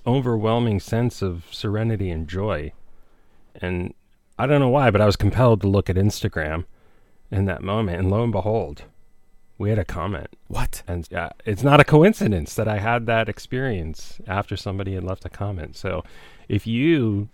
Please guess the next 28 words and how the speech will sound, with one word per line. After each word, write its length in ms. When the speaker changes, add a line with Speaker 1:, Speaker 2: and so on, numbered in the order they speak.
Speaker 1:
dear 220
listener, 640
want 240
to 460
continue 420
to 120
enrich 320
our 140
lives 380
in 100
such 220
a 40
capacity, 760
please 460
visit 260
us 240
on 140
Instagram 600
Speaker 2:
<laughs> 360
Speaker 1:
and 340
X. 520
Speaker 2:
X? 200
Speaker 1:
And 80
I 60
feel 180
like 140
such 320
an 140